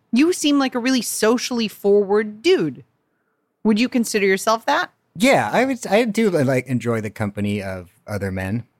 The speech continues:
Speaker 1: What's that like?
Speaker 2: <laughs> And
Speaker 1: No, I
Speaker 2: and, and women. Um, wait, what's it like? Uh,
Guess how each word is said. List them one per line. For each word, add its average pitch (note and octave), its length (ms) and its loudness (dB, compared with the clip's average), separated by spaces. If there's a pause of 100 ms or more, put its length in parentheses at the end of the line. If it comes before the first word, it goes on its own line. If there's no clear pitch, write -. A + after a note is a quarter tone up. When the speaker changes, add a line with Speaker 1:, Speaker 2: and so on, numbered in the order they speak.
(360)
Speaker 1:
What's B3+ 300 0
that F#4+ 200 2
like? C4 480 -2
Speaker 2:
<laughs> - 0 -
And A#2 120 0 (100)
Speaker 1:
No, G#3 100 4 (100)
I C4 1160 2
Speaker 2:
and, B3 460 2
and F#3+ 140 0
women. D3+ 360 2 (1160)
Um, A#2+ 380 2 (380)
wait, C#3 200 4
what's C#3 220 2
it D3 120 2
like? A3 360 2 (640)
Uh, C#3+ 480 2